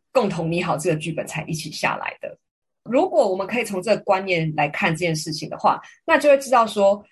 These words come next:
其实你刚刚讲的这些社会结构啊，这些体制啊，它其实是一个非常庞大的集体潜意识，你可以说就是一个集体业力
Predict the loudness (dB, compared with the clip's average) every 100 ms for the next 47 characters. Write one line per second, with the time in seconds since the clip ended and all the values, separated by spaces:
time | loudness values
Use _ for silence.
0 | _ -8 -4 0 2 2 4 4 2 2
1 | 2 4 2 2 -2 -2 -4 0 2 4
2 | 2 2 -2 -6 -6 -8 -6 -2 0 0
3 | 0 -2 -2 -4 -2 -2 0 0 -2 -2
4 | -2 0 4 4 2 -2 -8 -8 -6 -4
5 | -4 -4 -4 -4 -4 -4 -6 -2 -2 -2
6 | -2 -2 -4 -2 0 0 -4 -8 -8 -8
7 | 0 0 0 -6 -8